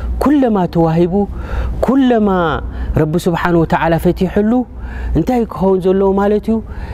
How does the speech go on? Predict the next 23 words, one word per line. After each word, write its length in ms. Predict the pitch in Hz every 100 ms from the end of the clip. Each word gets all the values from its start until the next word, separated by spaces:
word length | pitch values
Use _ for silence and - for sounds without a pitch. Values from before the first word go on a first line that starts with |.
| - 143
መሊሱ 380 | 151 202 226 202 254 220
ተዋዱዕ፣ 540 | 185 180 175 143 135 - 143
መሊሱ 340 | 160 208 233 240 233
ትሕትና፣ 500 | 190 - - 175 165 131 143
መሊሱ 380 | 165 202 240 - 269
ናብ 200 | 208 185
ረቢ 160 | 196 180
ስብሓን 340 | 196 185 190 190
ወተዓላ 360 | 180 170 175 170
ምቅርራብ 600 | 165 170 - 185 185 185 160
ዘለዎ 420 | 180 180 180 170 - - - -
ኩሉ 240 | - 254 262 226
ናይ 200 | 202 196
ረቢ 200 | 202 185
እዩ 140 | 220 180
ዝብል 300 | 214 269 247 - - -
ኣብኡ 220 | 208 240
እዩ 140 | 262 208
ክወድቕ 540 | 180 170 165 151 156 -
ዘለዎ 320 | 127 151 147 143
ማለት 300 | 117 104 -
እዩ። 120 | 98 - - - -
ወሊዛሊክ 560 | 151 202 226 269 262